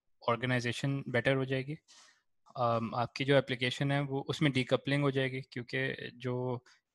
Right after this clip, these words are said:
main, अम, जो main,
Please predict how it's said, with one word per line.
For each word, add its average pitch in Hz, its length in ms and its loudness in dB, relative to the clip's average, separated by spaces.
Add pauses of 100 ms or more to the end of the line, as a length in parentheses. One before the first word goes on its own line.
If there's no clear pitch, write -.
main, 143 680 0 (680)
अम, 117 500 -2 (1040)
जो 127 280 -2
main, 135 640 0